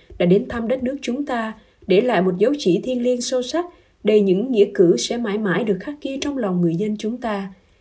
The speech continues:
Chuyến thăm của Ngài là một dấu hiệu rõ ràng cho thấy Costa Rica nổi bật như một quốc gia tôn trọng hòa bình, dân chủ và của các giá trị cao nhất – những điều tôn trọng phẩm giá con người.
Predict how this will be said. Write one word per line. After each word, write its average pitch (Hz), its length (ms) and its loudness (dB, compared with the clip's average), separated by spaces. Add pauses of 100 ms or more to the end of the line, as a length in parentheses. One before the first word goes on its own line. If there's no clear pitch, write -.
(240)
Chuyến 226 180 -2
thăm 262 220 -6
của 202 160 6
Ngài 214 240 0
là 196 80 4
một 180 220 2
dấu 220 180 2
hiệu 233 240 4
rõ 170 220 0
ràng 214 340 -4
cho 226 180 -6
thấy 240 360 -6 (340)
Costa 254 440 -2
Rica 233 340 -4
nổi 196 220 2
bật 214 240 0
như 277 120 -4
một 220 220 0
quốc 277 200 -4
gia 233 160 0
tôn 285 240 -4
trọng 175 240 -4
hòa 196 120 -4
bình, 180 320 0 (300)
dân 285 220 -2
chủ 151 360 2 (260)
và 190 120 2
của 147 160 -4
các 269 220 -6
giá 277 160 -6
trị - 200 -4
cao 254 180 -8
nhất – 285 200 -4 (360)
những 202 180 0
điều 196 200 2
tôn 285 180 -6
trọng 175 240 -2
phẩm 185 180 -4
giá 208 180 -4
con 285 220 -8
người. 190 380 0